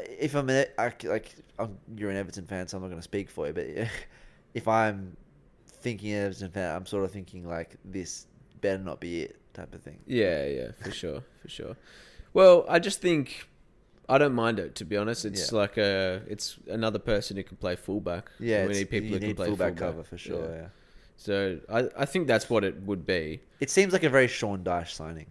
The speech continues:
Speaker 2: Yeah,
Speaker 1: as well.
Speaker 2: and he's, he's a very experienced player. Um, obviously has won the Premier League, played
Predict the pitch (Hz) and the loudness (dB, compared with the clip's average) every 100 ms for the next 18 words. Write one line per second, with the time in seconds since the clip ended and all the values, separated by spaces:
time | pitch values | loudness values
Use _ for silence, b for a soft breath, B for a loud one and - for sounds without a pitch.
0 | - 123 87 80 139 143 151 - 151 147 | -4 -2 0 -2 -2 -2 -4 -2 -2 0
1 | 160 156 147 113 - 123 117 101 92 - | 6 8 8 6 2 2 4 4 0 -4
2 | 98 85 76 - - _ _ - _ - | -2 -2 -4 -10 -16 _ _ -20 _ -12
3 | 98 90 90 85 82 76 - b b - | -6 -4 -4 -6 -8 -10 -14 b b -20
4 | - - - 98 101 - 92 92 - - | -20 -10 -6 -4 -6 -4 -2 -2 -6 -14
5 | b b b b b b b - 98 120 | b b b b b b b -12 -4 0
6 | 104 98 110 98 98 95 92 92 - - | 0 0 0 0 0 0 0 -2 -6 -2
7 | 101 95 92 90 | 0 2 0 -6